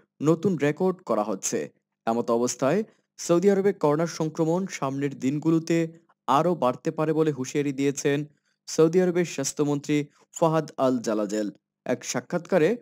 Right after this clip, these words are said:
স্বাস্থ্যমন্ত্রী জানিয়েছেন, বর্তমানে যে হারে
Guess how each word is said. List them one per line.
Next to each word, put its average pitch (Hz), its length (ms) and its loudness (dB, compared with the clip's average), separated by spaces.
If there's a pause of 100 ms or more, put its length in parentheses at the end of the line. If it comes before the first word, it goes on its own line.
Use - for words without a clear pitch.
(320)
স্বাস্থ্যমন্ত্রী 196 640 0
জানিয়েছেন, 151 640 0 (440)
বর্তমানে 151 520 0
যে 143 180 0
হারে 156 220 0